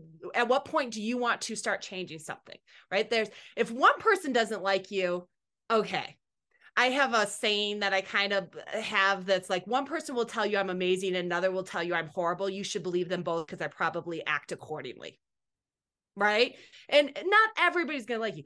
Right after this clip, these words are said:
But when there's a big enough pattern over and over and consistency, then you gotta really start looking into something. And, and a lot of times, um, you gotta tap into a deeper motivation lo-, of not just getting the job done at any cost,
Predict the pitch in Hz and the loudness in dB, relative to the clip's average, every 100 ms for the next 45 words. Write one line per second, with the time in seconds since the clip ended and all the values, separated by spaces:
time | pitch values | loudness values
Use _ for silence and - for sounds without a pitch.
0 | - _ 381 392 415 440 415 359 427 466 | -18 _ 0 4 4 4 4 2 2 4
1 | 466 427 427 - 339 339 330 269 226 - | 4 2 0 -4 4 4 6 4 2 6
2 | 285 320 330 294 330 294 262 277 285 233 | 6 6 0 -2 -2 0 2 4 2 2
3 | 269 254 240 233 277 247 - 349 370 277 | 2 4 2 -4 -8 -8 -2 -2 0 -2
4 | 233 214 190 180 - _ 269 427 523 523 | -4 -4 -6 -6 -18 _ -2 2 4 4
5 | 427 415 392 381 349 339 320 330 277 247 | 4 6 6 4 2 0 -2 2 2 4
6 | 277 277 285 359 370 311 - 196 190 180 | 0 0 -4 -2 -2 -4 -6 -8 -6 -6
7 | 180 - 233 220 - - 233 233 262 311 | -6 -2 0 0 -4 -6 -4 0 0 0
8 | 330 - - 381 370 285 247 233 - _ | -2 -8 -4 -2 -2 -4 -6 -10 -18 _
9 | - _ 214 208 196 180 170 - _ _ | -20 _ 0 2 2 0 -4 -12 _ _
10 | 240 277 302 - - 285 277 247 226 180 | 0 2 2 -2 -2 -2 -2 -2 -2 -2
11 | 226 226 208 196 185 190 180 - - _ | -6 -4 -2 -2 0 -2 -2 -4 -12 _
12 | - 190 - 196 202 240 277 277 196 214 | -6 -4 -2 -4 -2 -2 -2 -4 -8 -4
13 | 220 220 196 180 196 180 170 180 175 170 | -2 -2 -4 -4 -2 -2 -2 -4 -4 -6
14 | - 175 175 151 - 156 247 - - | -8 -6 -6 -8 -4 -2 -2 -8 -18